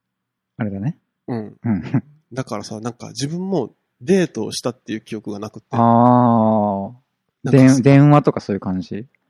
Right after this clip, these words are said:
Speaker 2: そうそうそう。
Speaker 1: うんうんうん。
Speaker 2: なんか、す-、す-、確かにそれはあれかも。デートしたい欲すっげえあるかも。
Speaker 1: <laughs> え、それはさ、
Speaker 2: うん。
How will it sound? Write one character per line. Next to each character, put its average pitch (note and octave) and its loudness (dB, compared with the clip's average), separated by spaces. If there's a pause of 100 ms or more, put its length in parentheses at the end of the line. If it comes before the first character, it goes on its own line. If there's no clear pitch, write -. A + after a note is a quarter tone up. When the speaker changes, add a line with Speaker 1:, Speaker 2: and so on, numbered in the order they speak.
Speaker 2:
そ C3 -8
う A2+ -8
そ A#2 -12
う A#2 0
そ A2 2
う。 G#2 0
Speaker 1:
う G#2 0
ん G#2 -4
う - -10
ん - -10
う G2+ -10 (200)
ん。 B2+ -18 (200)
Speaker 2:
な C3+ -4
ん - -6
か、 A2 -8
す-、 - -16 (720)
す-、 - -20 (160)
確 D#3+ -4
か A#2+ -10
に G#2+ -10
そ - -8
れ A#2+ -4
は A#2 -2
あ A2+ -4
れ A#2 -6
か - -14
も。 G2+ -16 (160)
デ D3 0
ー - -
ト A2+ -10
し - -8
た C3 -6
い B2 -4
欲 G2+ -12
す - -10
っ - -20 (100)
げ A#2 -6
え - -6
あ G2+ -10
る G2+ -18
か - -16
も。 - -2
Speaker 1:
<laughs> - 0
え、 B2+ -4
そ E3+ 2
れ F3+ 8
は F#3 6
さ、 C#3 2
Speaker 2:
う B2 -8
ん。 G#2+ -14